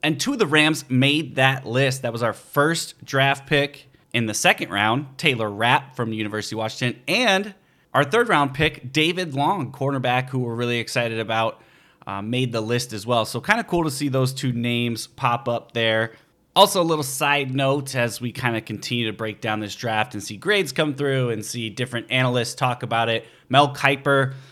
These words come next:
obviously you know him from all of his draft coverage with E S P N. He named Greg Gaines as an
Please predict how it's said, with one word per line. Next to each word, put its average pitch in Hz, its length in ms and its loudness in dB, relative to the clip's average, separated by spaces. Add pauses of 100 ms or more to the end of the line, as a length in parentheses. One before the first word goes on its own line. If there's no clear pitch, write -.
(120)
obviously 117 420 -2
you 117 60 -2
know 117 200 0
him 117 240 -2
from 110 200 -8
all 113 220 2
of 107 80 -6
his 110 220 -6
draft 113 400 -4
coverage 110 400 -4
with 107 200 -10
E 113 160 -2
S 110 200 -2
P 113 260 -2
N. 110 300 0 (380)
He 254 160 -2
named 165 500 2
Greg 156 360 0
Gaines 139 480 2
as 117 240 -4
an - 80 -8